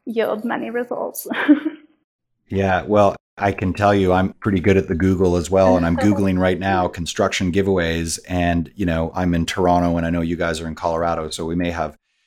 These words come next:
Speaker 2: slightly different results. But what I'm seeing here <laughs> is for Google AdWords, for, you got For Imprint, you've got
Speaker 1: Mm-hmm.
Speaker 2: my next promo dot C A, Motivators is on here.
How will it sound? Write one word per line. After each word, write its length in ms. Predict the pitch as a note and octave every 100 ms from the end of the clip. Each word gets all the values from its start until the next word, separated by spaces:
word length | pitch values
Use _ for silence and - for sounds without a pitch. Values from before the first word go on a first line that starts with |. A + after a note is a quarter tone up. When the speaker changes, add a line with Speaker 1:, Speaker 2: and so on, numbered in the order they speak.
| _
Speaker 2:
slightly 340 | - A2+ G2 F#2+
different 300 | F#2 F2 D#2
results. 460 | E2+ G#2 E2+ E2
But 300 | - F#2 E2+ - _ _ _
what 200 | - G2+
I'm 160 | G2 F#2+
seeing 400 | - G#2+ G2 F#2+
here 580 | F2 G#2 F#2+ F#2 F2+ D2+ E2 C#2+ -
<laughs> 300 | - - -
is 380 | G2 F#2+ F2 -
for 520 | - G#2+ G2+ G2+ G2
Google 260 | F2+ F#2+ F2+
AdWords, 680 | F#2 F2+ F#2 F#2 F#2 E2+
for, 600 | - F#2 F2+ F2+ F2 E2+ -
you 60 |
got 160 | E2+ -
For 200 | G2+ G2
Imprint, 520 | A#2 A#2 A#2+ A2+ A2+
you've 240 | - F2+ -
got 260 | E2+ E2
Speaker 1:
Mm-hmm. 180 | D2+ A3+ - _ F#2+
Speaker 2:
my 160 | G2 G2
next 440 | - - - -
promo 420 | - A2+ A2+ A2+
dot 220 | A2 G2+ -
C 240 | F2+ F#2
A, 500 | G#2 G#2+ G#2+ G#2+ A2 _ _ -
Motivators 640 | G#2 B2+ A#2 A#2 A2+ A2 G2+
is 140 | G2+
on 180 | G#2 G#2
here. 640 | G2 G#2 G2+ G2+ G2+ G2